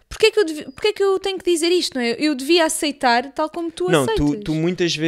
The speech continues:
Speaker 2: vezes, eh, pá, e sem
Speaker 1: Só
Speaker 2: querer,
Speaker 1: por amor.
Speaker 2: sem querer entrar em detalhes, de, de, pa-, sem dar exemplos que acho que não, não vale a pena, mas muitas vezes tu dizes, eh,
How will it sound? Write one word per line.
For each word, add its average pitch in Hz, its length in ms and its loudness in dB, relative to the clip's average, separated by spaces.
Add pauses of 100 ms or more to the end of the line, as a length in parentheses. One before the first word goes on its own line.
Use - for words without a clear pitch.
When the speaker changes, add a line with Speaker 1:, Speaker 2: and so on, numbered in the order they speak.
Speaker 2:
vezes, - 340 -2
eh, 120 440 -4 (720)
pá, 120 280 0
e 123 240 -4
sem 139 180 0
Speaker 1:
Só 135 40 -4
Speaker 2:
querer, 151 180 2
Speaker 1:
por - 120 -14
amor. - 80 -16 (220)
Speaker 2:
sem 180 220 2
querer 190 220 2
entrar 185 360 6
em 147 80 0
detalhes, 156 540 2
de, 143 220 -2
de, 139 480 -2 (120)
pa-, 131 120 -4
sem 185 300 -2
dar 160 140 4
exemplos 160 280 0
que - 100 -8
acho - 140 0
que 156 60 -6
não, 139 220 0
não 131 240 -2
vale 131 180 2
a 131 40 -2
pena, 147 360 -4 (240)
mas 151 180 2
muitas 190 340 2
vezes 185 320 2
tu 208 120 -2
dizes, 180 340 0
eh, 147 240 0